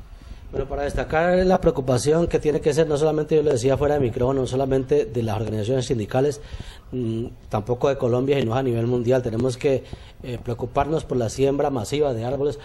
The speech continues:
para la protección de las cuencas hidrográficas. ¿Cuándo nace esa preocupación por parte de ustedes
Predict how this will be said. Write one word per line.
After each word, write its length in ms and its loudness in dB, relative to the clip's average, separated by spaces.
para 160 2
la 100 0
protección 420 -2
de 60 6
las 120 2
cuencas 460 0
hidrográficas. 640 0
¿Cuándo 260 0
nace 240 0
esa 160 -2
preocupación 540 -2
por 260 -6
parte 260 0
de 60 4
ustedes 380 0